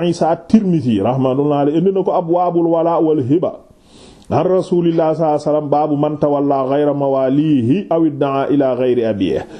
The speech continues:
Kon ñooñu ñoo ko solo, al imaamu al Bukhari yu indi na ko ci bërëb yu bari, doo buntu yi ñu doon génn fan yee, Kitaabul Faraa'id, baabu ismi man tabarra'a min mawalihi, bii la ko tudd, mais ci Kitaabul Faraa'id foofu, buntu, buntu yooyu.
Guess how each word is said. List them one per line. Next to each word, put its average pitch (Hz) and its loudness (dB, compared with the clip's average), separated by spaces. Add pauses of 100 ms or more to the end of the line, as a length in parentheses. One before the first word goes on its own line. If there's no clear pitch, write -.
(180)
Kon 127 2
ñooñu 131 0
ñoo 147 0
ko 143 0
solo, 147 2
al 147 0
imaamu 147 0 (260)
al 131 0
Bukhari 147 0
yu 156 0
indi 196 0
na 214 2
ko 190 0
ci 180 -4
bërëb 180 0
yu 156 2
bari, 160 2
doo 190 -2
buntu 175 0
yi 190 2
ñu 185 2
doon 185 2
génn 151 0
fan 147 -2
yee, 135 0
Kitaabul 170 2
Faraa'id, 151 0 (320)
baabu 156 2
ismi 165 -2
man 165 0
tabarra'a 151 0
min 147 2
mawalihi, 143 0
bii 143 0
la 151 2
ko 151 0
tudd, 120 -4
mais 139 0
ci - -4
Kitaabul 151 0
Faraa'id 127 0
foofu, - -2
buntu, 131 2
buntu 139 -2
yooyu. 98 -2